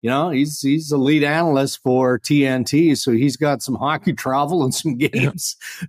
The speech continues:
Speaker 1: to work around the
Speaker 2: Yeah,
Speaker 1: horse
Speaker 2: they,
Speaker 1: racing. So he's a
Speaker 2: uh,
Speaker 1: busy
Speaker 2: outside
Speaker 1: dude.
Speaker 2: of his family, the two great passions in,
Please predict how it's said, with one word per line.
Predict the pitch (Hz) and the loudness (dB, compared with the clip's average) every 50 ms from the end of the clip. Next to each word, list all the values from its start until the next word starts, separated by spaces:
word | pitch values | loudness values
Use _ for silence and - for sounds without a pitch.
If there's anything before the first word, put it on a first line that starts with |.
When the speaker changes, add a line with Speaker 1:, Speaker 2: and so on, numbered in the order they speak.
| - | -2
Speaker 1:
to | - - | 0 2
work | 143 156 160 170 - 180 | 2 2 2 0 0 0
around | 143 139 156 175 185 | 0 0 0 0 2
the | 180 160 | 2 4
Speaker 2:
Yeah, | 151 | 4
Speaker 1:
horse | 190 233 143 139 | 4 4 4 2
Speaker 2:
they, | 160 165 | 2 2
Speaker 1:
racing. | 151 127 113 - - 113 - - | 2 2 0 -2 -4 -8 -10 -12
So | - - 139 | -6 -4 -2
he's | 127 120 | 0 2
a | 160 | 2
Speaker 2:
uh, | 147 151 | 2 4
Speaker 1:
busy | 170 170 170 170 | 4 4 2 2
Speaker 2:
outside | 151 - 190 180 - | 2 4 4 4 4
Speaker 1:
dude. | |
Speaker 2:
of | 269 202 | 2 2
his | 175 - - | 0 0 0
family, | 180 165 165 165 160 160 170 160 | 0 0 0 0 0 0 0 0
the | 143 139 | -2 -2
two | - - 175 180 | 0 2 2 2
great | 147 143 165 165 165 151 - | 2 2 0 0 0 -2 -4
passions | - 156 156 151 143 - - 151 139 139 113 | -4 -2 -2 -2 -4 -6 -6 -8 -8 -8 -8
in, | 139 135 131 127 127 | -8 -10 -10 -10 -12